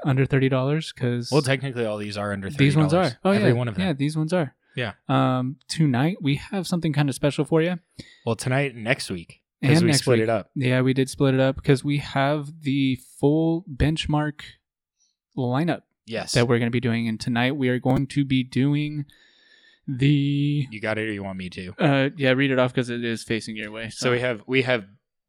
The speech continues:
Speaker 2: Benchmark eight, which is their, or Benchmark Old Number Eight. Uh, that's their, like,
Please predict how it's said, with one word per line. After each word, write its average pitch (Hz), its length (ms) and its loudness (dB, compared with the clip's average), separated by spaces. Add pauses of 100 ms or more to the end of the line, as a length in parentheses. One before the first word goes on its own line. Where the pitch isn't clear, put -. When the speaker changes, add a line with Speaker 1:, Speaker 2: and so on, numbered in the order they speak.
Speaker 2:
Benchmark 165 480 0
eight, 101 240 -8
which 113 180 -8
is 110 140 -2
their, 104 540 -2 (100)
or 113 140 -4
Benchmark 117 640 -2 (100)
Old 117 240 -2
Number 107 320 -8
Eight. 98 240 -12 (840)
Uh, 104 120 -4
that's 110 260 -2
their, 117 260 0
like, 98 260 -8